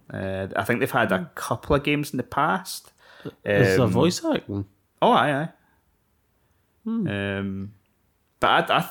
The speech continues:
Speaker 1: I mean, I think it's, it's interesting, certainly, nonetheless. Like, I, I'm, I'm looking for, I'm definitely checking it out. Uh,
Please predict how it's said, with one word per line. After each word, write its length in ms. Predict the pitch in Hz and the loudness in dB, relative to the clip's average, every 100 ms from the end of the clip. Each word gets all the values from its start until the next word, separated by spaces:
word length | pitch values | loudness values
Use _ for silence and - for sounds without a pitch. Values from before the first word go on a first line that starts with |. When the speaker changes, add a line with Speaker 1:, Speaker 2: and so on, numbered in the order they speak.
| - | 0
Speaker 1:
I 40 | |
mean, 120 | 117 | 2
I 60 | 127 | 2
think 260 | 139 202 - | 0 0 0
it's, 240 | 117 - | -2 0
it's 180 | 165 156 | 2 4
interesting, 500 | 156 185 247 220 185 | 2 4 4 4 0
certainly, 300 | 180 151 117 | 4 4 4
nonetheless. 560 | 135 135 123 113 107 - | 2 2 4 4 2 0
Like, 160 | 120 | 2
I, 140 | 110 - | 2 2
I'm, 220 | 127 156 - | 0 -2 0
I'm 140 | 123 | 2
looking 180 | 160 127 | 2 0
for, 100 | - | 0
I'm 140 | 117 131 | 2 2
definitely 340 | 101 - 87 | 0 0 -4
checking 320 | - 87 85 | -2 -4 -2
it 60 | 60 | -2
out. 220 | 87 - _ _ _ _ _ _ | -2 -2 _ _ _ _ _ _
Uh, 480 | 92 90 87 87 | -4 -2 -2 -2